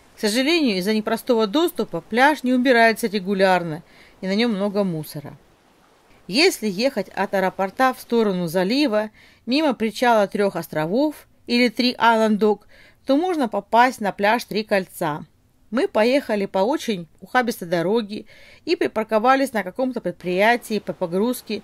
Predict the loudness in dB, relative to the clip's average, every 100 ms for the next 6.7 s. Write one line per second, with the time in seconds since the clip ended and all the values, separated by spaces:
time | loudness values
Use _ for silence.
0 | -16 -20 _ -4 0 0 2 2 0 -4
1 | -2 0 0 -4 -8 -10 -10 -16 _ _
2 | _ 0 0 0 -6 0 2 2 0 -6
3 | -10 -16 -20 -20 -6 -4 0 -2 -2 0
4 | 4 4 2 -2 -4 -2 -2 0 0 0
5 | -2 -4 -2 0 0 -2 -4 -2 0 0
6 | 0 -2 -2 -4 -2 -4 -6